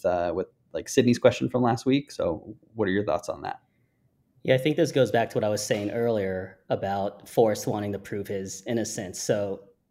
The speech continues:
Speaker 2: I think they, prior to s-, killing Sergei, they already looked into the future and they saw that these are the sequence of events that have to happen. And so Forrest,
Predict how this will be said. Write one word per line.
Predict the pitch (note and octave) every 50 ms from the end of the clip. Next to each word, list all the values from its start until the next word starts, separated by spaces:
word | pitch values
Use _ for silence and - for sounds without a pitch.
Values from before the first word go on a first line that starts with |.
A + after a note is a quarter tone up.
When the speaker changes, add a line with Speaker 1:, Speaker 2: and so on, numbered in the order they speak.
| _ _ _ _ -
Speaker 2:
I | A#2
think | - D#3+ D#3 D#3+
they, | D3+ C3 A#2+ A#2+ A#2 A#2+ - - - - _ _ _ _ _ -
prior | - C3 B2+ C#3 C#3+ C3+
to | C#3 B2+
s-, | - - - - -
killing | - C#3 B2+ A2+ G#2
Sergei, | G2 - - G#2+ G#2 G2 F#2+ F#2 F#2+ F#2 F#2 F#2 -
they | A2 G#2
already | A2+ A2+ A2+ A2
looked | A2 G#2+ G#2+ A#2
into | G2+ G#2 G2
the | E2+
future | - G#2+ G2 F#2+ - - F#2 F2 F#2
and | F2+ F#2
they | G2 G2
saw | - - B2 A#2 A2 G#2+ G#2
that | G2 F2+ E2 -
these | A2 A2 G#2+
are | A2+ G#2
the | F#2+
sequence | - - A2 G2+ - G#2 G2 F#2+ - -
of | F#2 F2
events | F#2 F2+ F#2 F2+ E2+ -
that | G#2 F2
have | G2 F#2 E2+ -
to | G2+
happen. | - - G2+ F#2+ - - F2 E2 D#2+ E2+ _ _ _ _ _ _ _ _ _ _ _ _ _ -
And | G#2+ G#2
so | - A#2 G#2 G2+
Forrest, | - - C#3+ C#3+ C3 A2 G2+ G2+ - - - - -